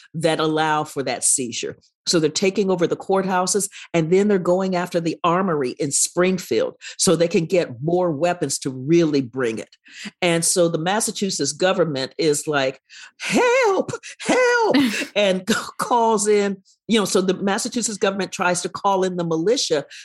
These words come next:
Speaker 1: to, to put down Sla-, Shays' Rebellion.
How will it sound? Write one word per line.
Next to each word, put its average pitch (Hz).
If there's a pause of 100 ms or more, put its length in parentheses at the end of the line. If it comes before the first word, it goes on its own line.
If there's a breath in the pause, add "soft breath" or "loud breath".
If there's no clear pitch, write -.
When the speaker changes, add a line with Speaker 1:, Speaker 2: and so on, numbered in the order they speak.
(120 loud breath)
Speaker 1:
to, 180
to 156
put 185
down 170
Sla-, 170
Shays' 180
Rebellion. 175